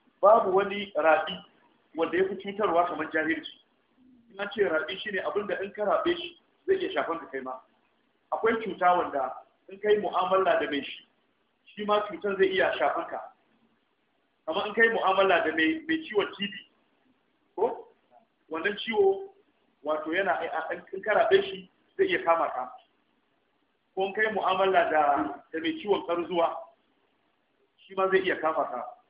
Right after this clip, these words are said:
Sai kuma wanne? Baƙon dauro ko? Ga ƙananan yara. Kaga irin wannan shine aduwa. To, shi ma jahilci, in kana mu'amala da mutumin da yake da jahilci tare da shi, to, jahilcin na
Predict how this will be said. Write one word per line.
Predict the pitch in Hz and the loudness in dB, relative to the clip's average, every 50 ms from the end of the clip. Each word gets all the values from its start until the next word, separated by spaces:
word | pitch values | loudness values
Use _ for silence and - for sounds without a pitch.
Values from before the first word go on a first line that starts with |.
| _ _ _ _ _ _ _ _ _ _ _ _ _ _ _ _ _ _ _ - | _ _ _ _ _ _ _ _ _ _ _ _ _ _ _ _ _ _ _ -4
Sai | 196 190 | -4 -2
kuma | 208 208 | 0 -2
wanne? | 196 - - 175 156 - - _ _ _ _ _ _ _ _ _ _ _ _ _ _ _ _ _ _ _ _ _ _ _ _ _ _ _ _ _ _ _ _ _ _ _ _ _ _ _ - - | -2 -2 -2 -4 -8 -8 -10 _ _ _ _ _ _ _ _ _ _ _ _ _ _ _ _ _ _ _ _ _ _ _ _ _ _ _ _ _ _ _ _ _ _ _ _ _ _ _ -2 0
Baƙon | 165 - 202 214 202 | 0 2 2 0 0
dauro | 185 156 156 170 170 | 0 -2 -2 -2 -4
ko? | 196 247 - - - _ _ _ _ _ _ _ _ _ - | -4 -6 -10 -14 -20 _ _ _ _ _ _ _ _ _ -12
Ga | 147 | -4
ƙananan | - 185 190 190 185 170 160 | -2 2 2 2 2 0 0
yara. | 160 156 143 131 131 - - - - _ _ _ _ _ _ _ _ _ _ _ _ _ _ _ _ - | 0 0 0 -2 -2 -6 -8 -14 -18 _ _ _ _ _ _ _ _ _ _ _ _ _ _ _ _ -8
Kaga | - 185 185 - | -6 -4 -2 2
irin | 214 196 190 | 2 0 0
wannan | 185 190 185 175 - | 0 -4 -4 -6 -8
shine | - 190 185 165 151 | -8 -8 -6 -4 -2
aduwa. | 170 170 160 151 139 135 135 - - - - _ _ _ _ _ _ _ | -2 -2 -2 -4 -4 -4 -6 -8 -14 -18 -20 _ _ _ _ _ _ _
To, | - - | -20 -20
shi | - - 220 | -12 -10 -2
ma | 214 220 220 214 | 0 0 0 2
jahilci, | 220 214 214 220 220 226 - - - 269 - _ _ _ _ _ _ _ - | 2 2 2 2 0 -4 -6 -10 -14 -16 -20 _ _ _ _ _ _ _ -16
in | 220 214 | -12 -4
kana | 233 240 226 208 180 | -2 0 0 0 0
mu'amala | - - - 190 190 196 202 190 170 151 | -2 0 0 2 2 2 2 2 0 -2
da | 160 | -2
mutumin | 151 156 - 208 190 190 | -6 -6 -6 -6 -6 -4
da | - 165 | -4 -4
yake | 175 - 180 147 | -4 -4 -6 -10
da | 143 123 | -8 -6
jahilci | - 160 165 165 190 190 180 160 - - | -6 -4 -4 -4 -4 -6 -6 -12 -8 -4
tare | 180 165 160 | -4 -4 -4
da | 151 131 | -6 -10
shi, | - - _ _ _ _ _ _ _ _ _ _ _ _ _ | -14 -16 _ _ _ _ _ _ _ _ _ _ _ _ _
to, | 151 139 - 170 | -20 -16 -6 0
jahilcin | 185 196 196 214 214 208 - 196 165 | 0 0 0 0 -4 -6 -8 -8 -4
na | 151 | -4